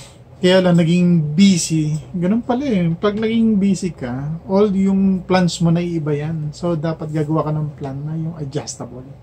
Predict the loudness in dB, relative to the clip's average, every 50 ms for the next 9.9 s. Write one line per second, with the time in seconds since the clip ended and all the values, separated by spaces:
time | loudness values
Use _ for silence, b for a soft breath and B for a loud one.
0 | -18 -16 -16 -14 -14 -16 -18 -18 -18 -20 -20 -20 -20 -20 -20 B B B B B
1 | B B B B B B B B B -20 -20 -20 -20 -20 -20 -20 -20 -20 -20 -20
2 | -20 -10 -6 -4 -2 -2 -4 -2 -4 -6 -2 0 0 0 2 2 0 0 0 0
3 | 0 0 -2 -2 -2 -2 -2 -2 -4 -6 -8 -10 -14 -18 -20 -20 -20 -20 -20 -20
4 | -20 -20 -20 -20 -20 -20 -20 -20 -20 -20 -20 -20 -20 -20 -20 -20 -20 -20 -14 -6
5 | 0 0 0 2 2 0 2 2 2 2 0 0 0 0 -2 -2 -2 -2 -2 -2
6 | -2 -2 -2 -4 -4 -6 -6 -6 -8 -8 -10 -12 -16 -20 -20 -20 -20 -20 -20 -20
7 | -20 -20 -20 -20 -20 -20 -20 -20 -20 -20 -20 -20 -14 -14 -8 -8 -2 0 0 2
8 | 2 2 0 0 -2 -2 -4 -4 -4 -4 -6 -6 -6 -4 -2 -2 0 0 -2 -2
9 | -4 -6 -8 -8 -6 -6 -6 -6 -6 -8 -10 -12 -14 -14 -14 -14 -16 -16